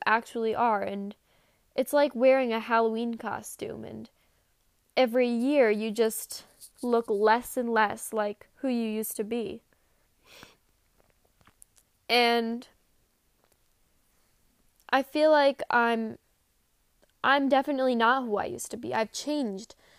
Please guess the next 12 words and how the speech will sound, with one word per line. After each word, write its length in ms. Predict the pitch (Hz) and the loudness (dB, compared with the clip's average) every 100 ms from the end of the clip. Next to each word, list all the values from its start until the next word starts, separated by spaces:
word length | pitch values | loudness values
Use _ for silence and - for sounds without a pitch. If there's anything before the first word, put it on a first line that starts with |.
| _ | _
so 440 | - - - 285 262 | -6 -2 0 0 0
much, 560 | 269 254 - - - _ | -4 -6 -8 -14 -16 _
but 320 | - 220 208 - - - _ - | 0 0 -2 -12 -20 -20 _ 2
that 200 | 262 233 | 2 4
little 320 | 269 285 233 | 4 4 2
person 600 | - - 277 277 233 208 | -4 0 0 2 -2 -4
inside 400 | 202 220 240 240 | -6 -2 -2 -2
of 220 | 208 - | -4 -8
me 220 | - 220 _ _ _ _ _ _ - | -12 -14 _ _ _ _ _ _ 4
is 540 | 254 240 214 226 - _ _ _ - | 6 6 2 -4 -6 _ _ _ -12
screaming 1200 | - - - - - 254 277 311 285 220 208 113 | -4 -2 -2 -4 -2 2 2 2 2 0 -2 -8
and 340 | - 214 - | -8 -10 -10